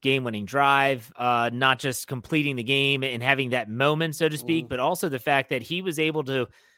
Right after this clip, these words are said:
Speaker 1: and I, I can't remember a ton of these games that Ben played in even where it was that frigid, that cold. Sure, they
Speaker 2: Mm-hmm.
Speaker 1: had wind and they had some cold,
Speaker 2: Mm.
Speaker 1: but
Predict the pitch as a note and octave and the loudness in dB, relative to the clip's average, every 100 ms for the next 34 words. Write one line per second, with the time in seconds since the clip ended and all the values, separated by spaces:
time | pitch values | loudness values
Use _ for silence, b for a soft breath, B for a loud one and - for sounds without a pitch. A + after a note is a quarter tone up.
0 | b b - D3 C3 C3 C3+ C#3+ D#3+ F#3 | b b -8 -8 -8 -2 0 0 -2 -4
1 | C3+ C3+ C3 A#2 G2+ E3+ F3 D3+ C3 C#3 | -4 -4 -4 -4 -4 -4 0 0 -2 -2
2 | C#3+ A#2+ F2 F3+ C4 - A2+ G#2+ G2+ G#2+ | -2 -2 -2 -2 -2 -2 0 0 -2 -4
3 | G#2 A2 A#2 G#2+ G2+ C#3 C3+ - C3 A#2+ | -4 -2 -2 -2 -2 -2 -2 -4 -4 -2
4 | A#2 A2+ - C3+ A#2+ - F3+ E3+ D3 G#2+ | -2 -2 0 -2 -2 0 2 4 2 -2
5 | A#2+ C#3 C3+ A#2+ A#2 C3 D3 - A2 G3 | 0 0 0 -2 -2 0 -2 -4 -6 0
6 | A#3 D3+ B2 | 0 2 0